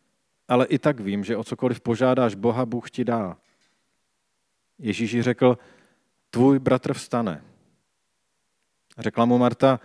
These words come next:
"Vím, že vstane při vzkříšení v poslední den." Ježíš jí řekl:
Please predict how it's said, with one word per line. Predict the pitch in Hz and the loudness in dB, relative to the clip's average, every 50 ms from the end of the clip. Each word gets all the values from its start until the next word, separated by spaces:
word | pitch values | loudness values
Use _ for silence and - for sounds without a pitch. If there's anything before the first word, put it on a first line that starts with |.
| - - _ _ _ _ _ _ _ _ _ - | -14 -20 _ _ _ _ _ _ _ _ _ -14
"Vím, | 147 113 127 160 165 | -6 -4 -2 -2 0
že | 151 160 | 0 -2
vstane | - - - 123 123 127 113 | -2 -2 -2 0 0 0 0
při | 117 - 120 | -2 -6 -8
vzkříšení | - - - - 131 120 - 135 131 131 117 | -8 -8 -8 -8 -6 -4 -2 -2 -2 -2 -4
v | - | -4
poslední | - 120 - - 127 123 127 123 120 | -6 -6 -2 0 0 0 0 2 2
den." | 120 113 104 92 87 - _ _ _ _ _ _ _ _ _ _ _ _ _ _ _ _ _ _ _ _ _ _ _ _ _ | 2 2 2 -2 -6 -12 _ _ _ _ _ _ _ _ _ _ _ _ _ _ _ _ _ _ _ _ _ _ _ _ _
Ježíš | 226 185 117 107 95 113 117 107 | -14 -6 -6 -6 -4 -4 -4 -2
jí | 127 127 | -2 -2
řekl: | 120 131 120 - 139 131 131 123 117 | -2 -2 0 2 4 4 4 2 0